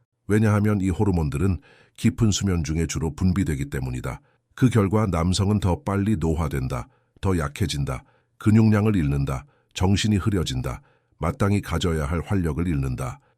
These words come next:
영국의 저명한 신경과학자 매튜 워커 박사는 만성적인 수면 부족이 오늘날 가장 위험한 조용한 유행병 중 하나라고 말했다. 워커는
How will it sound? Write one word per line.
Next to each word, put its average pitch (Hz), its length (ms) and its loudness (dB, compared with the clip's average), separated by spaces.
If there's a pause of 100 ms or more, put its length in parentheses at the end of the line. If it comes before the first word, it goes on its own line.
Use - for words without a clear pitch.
(200)
영국의 101 440 2
저명한 101 480 2
신경과학자 101 840 0
매튜 92 340 -2
워커 80 300 -2
박사는 76 500 -2 (400)
만성적인 113 680 2
수면 117 420 2
부족이 85 480 -2 (360)
오늘날 95 440 2
가장 104 460 0
위험한 73 440 -2 (320)
조용한 101 520 4
유행병 90 600 2
중 95 160 -2
하나라고 87 500 -2
말했다. 69 520 -6 (360)
워커는 107 480 2